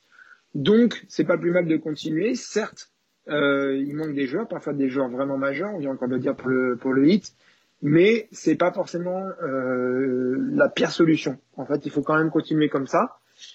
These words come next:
Maintenant, ça pose vraiment des soucis. Là, en ce moment, ils ont un rendez-vous entre les différents, euh, propriétaires de franchise avec la N B A au téléphone pour voir un petit peu la suite.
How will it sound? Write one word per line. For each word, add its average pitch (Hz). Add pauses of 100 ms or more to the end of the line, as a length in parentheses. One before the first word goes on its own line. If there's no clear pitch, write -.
(240)
Maintenant, 143
ça 156
pose 143
vraiment 147
des 143
soucis. 196
Là, 165
en 156
ce 156
moment, 165
ils 147
ont 143
un 131
rendez-vous 139
entre 131
les 131
différents, 131
euh, 120
propriétaires 135
de 131
franchise 139
avec 127
la 131
N 131
B 139
A -
au 135
téléphone 190 (440)
pour 139
voir 139
un 139
petit 135
peu 139
la 139
suite. -